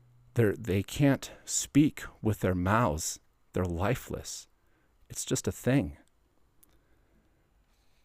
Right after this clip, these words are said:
In Matthew two, verse two,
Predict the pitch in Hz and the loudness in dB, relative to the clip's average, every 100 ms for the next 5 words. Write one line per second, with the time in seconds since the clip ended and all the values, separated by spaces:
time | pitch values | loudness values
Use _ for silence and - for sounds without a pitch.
0 | - 113 104 113 - 117 95 78 67 - | -2 2 4 4 4 4 4 2 -2 -8
1 | - - - - _ _ _ _ _ _ | -16 -20 -20 -20 _ _ _ _ _ _
2 | _ - - 156 185 147 139 143 - - | _ -8 4 6 8 6 4 4 0 -2
3 | 139 156 113 | 4 6 6